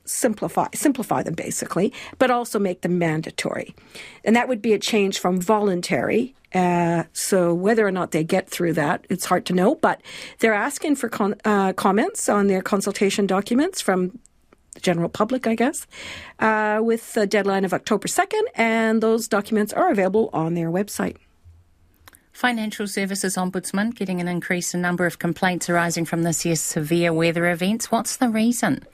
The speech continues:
Speaker 1: Most of the complaints seem to be about insurance, mostly that people feel that they've been badly treated, basically, by the industry,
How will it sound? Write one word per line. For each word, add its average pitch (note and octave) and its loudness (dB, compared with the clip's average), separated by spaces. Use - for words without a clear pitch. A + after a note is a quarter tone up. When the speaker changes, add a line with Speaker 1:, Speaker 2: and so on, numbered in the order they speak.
Speaker 1:
Most C#4 4
of G#4+ 4
the G4+ 2
complaints A#3 0
seem D4 4
to D#4 0
be G3+ 2
about F#3 0
insurance, F#3 -2
mostly C4+ 4
that A#3+ 0
people C4+ 2
feel A3+ 4
that F#3+ -6
they've F#3 0
been F#3+ 0
badly A#3+ 0
treated, F3 -2
basically, - -2
by E3 0
the D#3+ 0
industry, G3 0